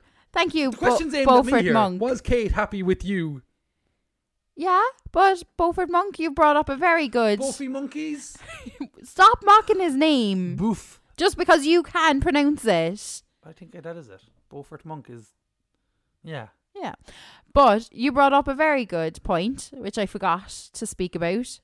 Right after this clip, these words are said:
Speaker 1: No, I'm not happy with Naz.
Speaker 2: Aren't you?
Speaker 1: No.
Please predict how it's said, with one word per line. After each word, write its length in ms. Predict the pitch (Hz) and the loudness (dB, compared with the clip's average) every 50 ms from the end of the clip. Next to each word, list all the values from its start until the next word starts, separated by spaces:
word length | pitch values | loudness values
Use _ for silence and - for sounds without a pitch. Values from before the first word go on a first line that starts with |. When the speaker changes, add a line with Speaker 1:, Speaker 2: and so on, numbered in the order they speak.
| _ | _
Speaker 1:
No, 180 | - 320 339 339 | -2 2 4 4
I'm 100 | 339 349 381 | 4 4 2
not 160 | 392 370 294 | 0 0 0
happy 300 | 254 220 185 - 170 156 | -2 -4 -6 -4 -6 -8
with 160 | 156 156 - | -8 -8 -8
Naz. 480 | 170 151 151 180 226 269 262 - - - _ _ _ _ _ _ _ _ _ _ _ _ _ _ _ - - | -8 -6 -4 -4 -4 -6 -8 -10 -18 -20 _ _ _ _ _ _ _ _ _ _ _ _ _ _ _ -20 -14
Speaker 2:
Aren't 160 | - 165 - - | -14 -12 -6 -4
you? 180 | 247 277 277 _ _ - | -4 -4 -4 _ _ -12
Speaker 1:
No. 340 | 277 302 415 440 427 440 480 | -8 -4 0 4 6 8 8